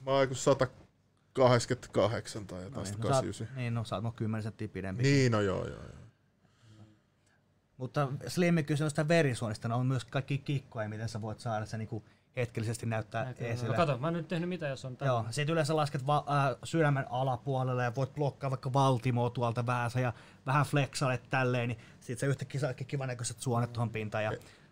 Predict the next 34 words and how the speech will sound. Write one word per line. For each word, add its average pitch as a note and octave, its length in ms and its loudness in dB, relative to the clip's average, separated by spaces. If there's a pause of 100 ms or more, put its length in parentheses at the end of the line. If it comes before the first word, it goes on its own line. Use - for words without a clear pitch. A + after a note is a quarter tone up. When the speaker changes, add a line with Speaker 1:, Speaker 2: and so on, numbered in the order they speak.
(160)
Speaker 1:
sellaista F3+ 520 4
haluaisin B2+ 200 4
kysyä C3 180 2
noista B2+ 220 2
kehonrakennuskisoista. A2 960 4
Mä A#2 60 2
oon A#2 100 0
kuullut B2 200 4
jotain B2+ 220 4
huhua, C3+ 360 4
et, - 180 -4
et G#2+ 200 -4
ennen C3 240 2
kisoja A2 500 4
lyötäis F#2 320 2
jotain G#2 320 4
ainetta G2+ 440 2
lihaksiin, G2 480 0
et E2+ 80 -8
ne F2+ 80 -2
näyttäis F#2+ 340 -4
jotenkin - 280 -8 (200)
pu-, - 220 -4
turpeemmilta - 800 -4
tai - 140 -8
jotain E2+ 240 -8
tällaista. G2+ 180 0
Speaker 2:
Joo, A#3 260 10
e, G#3+ 140 6
on, C4 400 6
ää, F3 340 6
muutamia F3 600 4
erilaisiakin C#3+ 840 4
sellaisia. A2+ 540 0